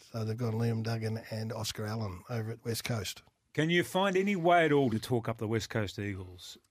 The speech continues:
Speaker 2: with all that work you've done over the summer months and you've looked at them forensically?
Speaker 1: Well,
Speaker 2: Is
Speaker 1: I
Speaker 2: there
Speaker 1: was
Speaker 2: something about them that is a glimmer of hope?
Speaker 1: Well, as I said, King, he's not the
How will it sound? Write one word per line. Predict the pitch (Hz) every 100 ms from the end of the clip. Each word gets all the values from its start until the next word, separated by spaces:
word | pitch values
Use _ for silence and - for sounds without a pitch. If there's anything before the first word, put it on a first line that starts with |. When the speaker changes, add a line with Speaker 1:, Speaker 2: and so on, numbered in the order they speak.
| -
Speaker 2:
with | 117
all | 123
that | 117
work | 110 120 117
you've | 107
done | 95 110
over | 110 107
the | 104
summer | - 120 110
months | 110 117 117
and | 104
you've | 98
looked | 127 123
at | 101
them | 104
forensically? | 104 113 113 117 117 - - -
Speaker 1:
Well, | 139
Speaker 2:
Is | 143
Speaker 1:
I |
Speaker 2:
there | 139
Speaker 1:
was | 131
Speaker 2:
something | - 165 - 170 160
about | 127 - 139 151 -
them | 151 139
that | 131 135 143
is | 120
a |
glimmer | 117 120 131 135
of | 120
hope? | - - 147 - _
Speaker 1:
Well, | 143 143 170 - -
as | 131 135
I | 135
said, | 123 147 156
King, | - 151
he's | 135 127
not | 143
the | 143